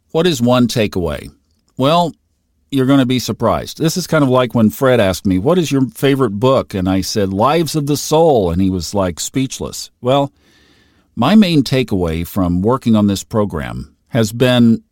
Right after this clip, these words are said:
as Wallace Wattles explains the difference between working on the creative plane versus the competitive plane.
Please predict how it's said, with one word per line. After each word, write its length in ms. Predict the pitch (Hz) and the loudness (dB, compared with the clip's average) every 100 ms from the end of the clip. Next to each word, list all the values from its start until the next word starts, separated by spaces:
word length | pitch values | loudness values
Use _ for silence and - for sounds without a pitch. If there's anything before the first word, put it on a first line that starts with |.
| - | -6
as 200 | 117 101 | -4 -2
Wallace 480 | 113 139 180 190 - | 0 0 2 0 0
Wattles 640 | 131 127 123 120 113 - - | 2 2 2 -2 -6 -12 -10
explains 1000 | 98 - - - 107 104 104 104 98 - | -10 -10 -12 -6 -2 2 2 2 0 -2
the 120 | 92 | -8
difference 680 | 80 85 135 - 98 87 - | -8 -2 -2 0 -2 -2 -4
between 960 | - 98 - - 113 113 104 101 101 - | -8 -10 -10 -4 0 2 2 2 0 -4
working 500 | 113 120 139 - 131 | -6 0 0 2 2
on 160 | 120 104 | 4 2
the 120 | 92 - | 0 -4
creative 840 | - - 117 113 127 143 135 - | -14 -6 -2 0 2 0 -2 -6
plane 760 | - 131 127 127 127 127 131 - _ _ _ _ 104 | -4 0 2 2 2 2 -2 -6 _ _ _ _ -8
versus 800 | 98 123 135 139 127 120 - - - | -2 0 0 0 -2 -2 -8 -14 -6
the 80 | 113 | -6
competitive 840 | - 101 - 135 127 95 80 - | -2 -4 -4 -4 -2 -2 -6 -8
plane. 520 | - 90 71 60 57 | -8 -6 -6 -8 -14